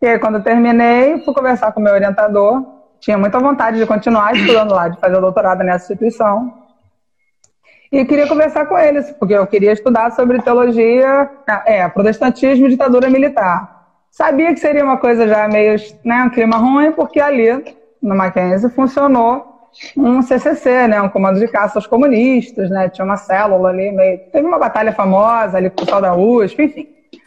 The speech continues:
E aí, quando foi minha surpresa, quando eu finalmente percebi que não poderia fazer o doutorado lá, porque o doutorado lá é só para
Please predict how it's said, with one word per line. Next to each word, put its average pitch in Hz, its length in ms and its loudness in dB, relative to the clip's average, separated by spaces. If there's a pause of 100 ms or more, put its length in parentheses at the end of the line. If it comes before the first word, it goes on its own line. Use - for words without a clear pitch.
(760)
E 370 100 2
aí, 359 500 0
quando 320 320 0
foi 277 120 0
minha 269 140 0
surpresa, 254 500 0
quando 269 180 -2
eu 262 80 2
finalmente 247 600 0
percebi 240 580 2
que 269 320 2
não 254 300 -2
poderia 285 520 2
fazer 226 260 0
o 214 80 2
doutorado 196 640 0
lá, 208 220 0
porque 233 260 -4
o - 20 2
doutorado 233 540 0
lá 202 240 0
é 202 120 2
só 208 200 -2
para 247 500 -2